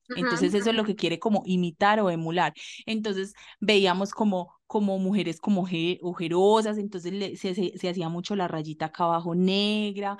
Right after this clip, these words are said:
Speaker 1: Ujú.
Speaker 2: mujeres extremadamente delgadas, que es, pues, precisamente por el consumo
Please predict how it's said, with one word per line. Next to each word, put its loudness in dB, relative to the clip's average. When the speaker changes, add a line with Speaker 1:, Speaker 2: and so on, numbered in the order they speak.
Speaker 1:
Ujú. -2
Speaker 2:
mujeres -2
extremadamente -2
delgadas, 2
que -8
es, -16
pues, -6
precisamente -6
por -8
el -8
consumo -4